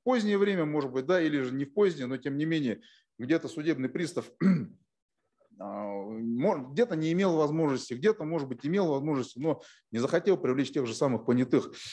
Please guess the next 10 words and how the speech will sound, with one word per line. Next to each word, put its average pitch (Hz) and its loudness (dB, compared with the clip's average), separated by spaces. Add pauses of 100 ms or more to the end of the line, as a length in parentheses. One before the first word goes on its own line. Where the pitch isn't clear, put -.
(160)
Это 180 6
ошибки 165 0
при 214 2
составлении 180 2
процессуальных 147 2
документов. 143 2
Очень 196 4
часто 202 0
у 175 0
нас, - 2